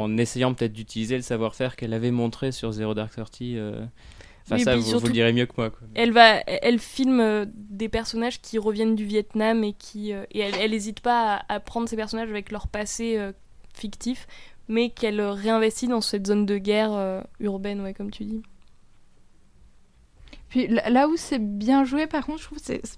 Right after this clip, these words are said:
Speaker 3: parce que c'était pas évident quand même d'éviter l'écueil, euh, les, les méchants blancs, les gentils
Speaker 2: Mm.
Speaker 3: noirs. Euh, et elle, elle fait le choix quand même de certains plans qui permettent d'évacuer, euh, ce problème, je trouve.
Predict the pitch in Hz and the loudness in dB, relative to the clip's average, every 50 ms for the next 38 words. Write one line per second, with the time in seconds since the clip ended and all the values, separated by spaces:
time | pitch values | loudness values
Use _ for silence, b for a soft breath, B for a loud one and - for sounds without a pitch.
0 | - - - - - 240 - 285 262 - - 269 - 311 339 320 302 277 285 254 | -20 -20 -12 -8 -6 -2 -2 -2 -2 0 0 4 6 6 6 6 4 4 4 6
1 | 240 - 233 220 214 214 214 220 208 226 214 - 254 220 226 196 - 240 240 247 | 6 6 4 4 4 4 4 4 4 2 0 2 2 2 2 4 4 4 6 6
2 | 254 240 240 220 208 202 196 196 196 196 196 202 202 B B B B B B - | 8 8 8 8 8 8 6 6 6 4 4 2 0 B B B B B B -2
3 | 208 196 208 208 208 208 202 202 202 202 202 202 196 196 196 202 208 208 202 202 | 4 6 8 8 8 8 6 6 6 4 4 4 4 4 6 6 8 8 6 6
4 | - 233 208 196 208 214 220 220 226 220 220 214 208 196 208 220 226 233 214 202 | 4 4 4 6 6 8 8 8 8 8 8 8 6 6 4 2 2 2 2 2
5 | 196 190 190 B B B B B B B B - - 202 202 202 196 196 196 196 | 2 0 -2 B B B B B B B B 0 2 4 4 6 4 4 4 2
6 | 196 196 - - - - - 226 226 220 214 - - 214 226 220 - - 262 240 | 2 0 -2 -4 -4 0 4 6 8 8 8 8 6 4 4 4 4 4 2 2
7 | - - - 277 277 285 277 - 247 226 233 247 247 247 240 220 208 208 208 202 | 2 0 2 2 2 2 2 0 2 4 4 6 6 6 6 6 6 4 2 2
8 | - - 240 - - 247 233 - 240 240 247 262 262 - - - - - - - | 2 -2 -4 -2 0 0 0 2 2 2 2 2 2 -2 -8 -20 -20 -20 -20 -20
9 | - - - - - - - - - 220 208 233 226 240 247 254 254 - - - | -20 -20 -20 -20 -20 -20 -18 -8 -4 0 2 4 6 6 6 4 2 0 -6 -16
10 | - - 202 214 214 208 208 - - 226 220 220 214 208 196 190 190 190 185 190 | -4 -2 0 0 2 0 -2 -2 0 2 4 4 4 4 4 2 2 2 2 0
11 | 190 196 196 - - - 202 - - 208 - - 214 208 202 196 196 196 - - | 0 -2 -2 -4 -6 -6 -8 -10 -10 -8 -4 -2 0 0 0 0 -2 -4 -6 -8
12 | - 196 196 | -8 -8 -8